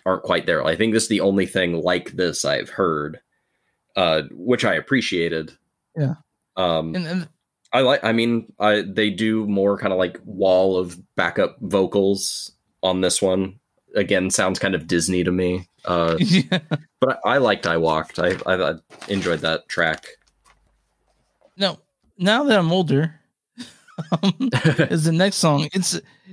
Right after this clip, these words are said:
Speaker 2: it's, this is, um, it's, there's no percussion in the song. The next one, Now That I'm Older, it's a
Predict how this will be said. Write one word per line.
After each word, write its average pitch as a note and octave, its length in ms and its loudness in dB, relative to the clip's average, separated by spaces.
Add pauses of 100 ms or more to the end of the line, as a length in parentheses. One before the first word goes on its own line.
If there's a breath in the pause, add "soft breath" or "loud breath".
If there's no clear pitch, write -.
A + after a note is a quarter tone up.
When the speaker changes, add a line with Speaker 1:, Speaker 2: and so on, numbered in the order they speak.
(220 loud breath)
Speaker 2:
it's, G3 400 -2
this F#3 320 0
is, A3 200 2
um, C3 440 0 (1300)
it's, E3+ 280 0
there's E3+ 300 2
no G#3 120 4
percussion D#3+ 560 -2
in D3+ 180 0
the C3 120 2
song. C3 280 0
The C#3+ 80 2
next C3+ 200 0
one, C3+ 100 2
Now C3 160 4
That B2+ 60 4
I'm B2 100 2
Older, C3 300 0 (320 soft breath)
it's D#3 260 0
a C#3 180 4